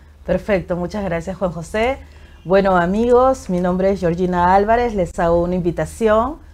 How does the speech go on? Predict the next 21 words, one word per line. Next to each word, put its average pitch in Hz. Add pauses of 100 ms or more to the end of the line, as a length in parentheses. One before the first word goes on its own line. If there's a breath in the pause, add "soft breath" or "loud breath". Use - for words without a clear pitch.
(220 soft breath)
a 156
que 156
pasen 175
por 185
la 156
cafetería, 180 (140)
no 165
se 160
van 151
a 156
arrepentir. 165 (520 soft breath)
Eh, 190
Urban 233
Coffee 233
Perú 233
ofrece 214
talleres 185
de 170
dibujo, 190
de 156
pintura, 160